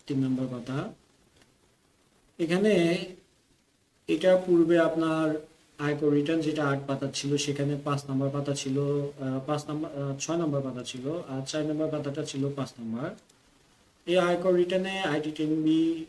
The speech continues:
আহ, যেটা, এটা আইটি টেন বি নামে পূর্বেও পরিচিত ছিল, এখনো এটা আইটি টেন বি নামে পরিচিত রয়েছে।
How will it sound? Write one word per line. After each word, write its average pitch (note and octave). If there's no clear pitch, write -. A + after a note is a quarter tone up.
আহ, C#3
যেটা, C3+
এটা D3
আইটি D#3+
টেন E3
বি F3
নামে F3+
পূর্বেও E3
পরিচিত E3+
ছিল, E3+
এখনো D3
এটা C#3+
আইটি C3+
টেন C3+
বি C#3
নামে C#3
পরিচিত C3+
রয়েছে। B2+